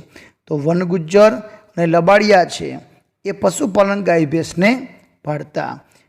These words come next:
ગદ્દી અને બકરવાલ છે તો એ ઘેટા બકરાને પાળતા. ખોડ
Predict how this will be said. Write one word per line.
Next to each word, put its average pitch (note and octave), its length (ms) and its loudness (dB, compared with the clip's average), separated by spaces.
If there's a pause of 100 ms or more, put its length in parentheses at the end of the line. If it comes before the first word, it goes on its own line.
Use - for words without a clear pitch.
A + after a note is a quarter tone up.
(140)
ગદ્દી E3+ 600 -2 (260)
અને E3+ 120 0
બકરવાલ F3+ 680 4
છે A#2 300 -10 (380)
તો F3 100 -4
એ E3+ 100 2
ઘેટા D3+ 400 0
બકરાને F#3+ 760 0 (360)
પાળતા. D#3+ 600 -4 (500)
ખોડ G#3 420 4